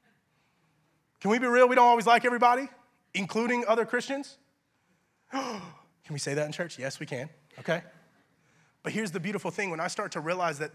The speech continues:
that I'm on the same team with them and that they have unique gifts that I don't have, it actually makes me appreciate them more. It makes me love them more.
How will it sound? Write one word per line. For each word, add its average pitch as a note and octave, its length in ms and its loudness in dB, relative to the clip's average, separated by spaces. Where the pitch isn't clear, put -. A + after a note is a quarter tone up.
that D#3+ 100 -6
I'm F3 120 -2
on F3 80 -6
the E3+ 60 -10
same F3+ 220 -6
team E3+ 180 -8
with F3+ 120 -10
them G#3 200 -12
and E3 100 -6
that E3+ 80 -2
they F#3 100 -2
have F3+ 160 -2
unique F#3 240 -8
gifts F3 180 -8
that E3+ 100 -6
I E3+ 40 -2
don't D#3 120 -6
have, F3 220 -2
it D#3 60 -10
actually E3 240 -8
makes D3+ 160 -10
me D3 100 -12
appreciate D3 500 -12
them B2+ 100 -14
more. C3 260 -14
It - 80 -16
makes F#3+ 200 -8
me F3 120 -6
love D#3 340 -4
them C3+ 120 -8
more. A2 260 -14